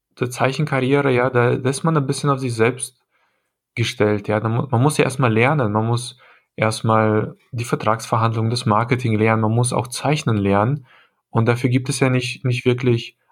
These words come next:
Ausbildungsmöglichkeiten in Deutschland. Das heißt, man muss es in die Hand nehmen und ein bisschen, ja, mit wenig Geld erstmal auskommen, bis man es dann geschafft hat. Und wenn da die Krise kommt, da ist man schon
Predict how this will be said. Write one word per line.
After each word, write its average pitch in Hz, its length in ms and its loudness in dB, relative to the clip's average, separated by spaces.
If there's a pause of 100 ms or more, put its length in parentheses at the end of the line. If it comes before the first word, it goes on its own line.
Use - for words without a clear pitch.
Ausbildungsmöglichkeiten 104 1200 -2
in 98 80 2
Deutschland. 101 500 0 (420)
Das 113 160 0
heißt, 107 100 0
man 113 120 4
muss 127 200 2
es - 360 -2 (440)
in 117 140 0
die 113 140 4
Hand 120 320 0
nehmen 117 360 2
und 131 220 2
ein 120 140 2
bisschen, 127 640 0 (680)
ja, 107 360 -2 (320)
mit 117 220 -4
wenig 147 260 0
Geld 139 220 2
erstmal 120 260 0
auskommen, 117 600 -2 (680)
bis 113 120 -6
man 117 140 0
es 117 80 -4
dann 120 120 2
geschafft 110 400 0
hat. 156 260 -6 (920)
Und 110 180 -2
wenn 107 120 4
da 101 100 2
die 113 120 -4
Krise 127 300 0
kommt, 135 300 -2
da 113 60 4
ist 120 160 -2
man 127 140 0
schon 120 500 -2